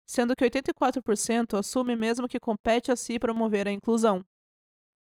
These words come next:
Na perspectiva de alguns dos inquiridos, trinta e quatro vírgula seis por cento, os profissionais especializados são também promotores da inclusão,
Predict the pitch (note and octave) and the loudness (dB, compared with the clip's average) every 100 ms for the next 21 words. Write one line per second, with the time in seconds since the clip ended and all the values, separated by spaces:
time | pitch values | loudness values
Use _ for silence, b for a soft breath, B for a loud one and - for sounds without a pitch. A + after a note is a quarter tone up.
0 | _ _ _ - B3+ C#4+ - C#4 - E4 | _ _ _ -2 2 2 0 -4 -2 0
1 | E4+ D#4 B3 A#3+ A3 G3+ F#3+ G3+ G#3 A3+ | 2 2 0 0 -2 -4 -4 -2 0 0
2 | F3+ F#3+ - A3 A#3 - G#3 A3 G#3+ G3+ | -2 -4 -4 -4 -4 0 2 2 0 0
3 | G3 F#3 G#3+ - F#3 - G#3+ G#3 - - | 0 0 -2 -2 -4 -2 -2 -2 -4 -10
4 | _ _ _ - A3 B3 B3 B3 B3 A#3+ | _ _ _ -8 -4 -2 -2 -2 0 0
5 | C4 - A#3+ A#3+ G#3+ G#3 A3 G#3+ - A3 | -2 -4 -2 0 2 4 4 2 -2 -2
6 | A3+ A3 G#3+ C4+ C#4+ - B3+ A#3 A3+ A#3+ | 0 -2 0 2 2 2 2 2 2 -2
7 | C#4 C4 A#3+ G3 | -2 2 2 2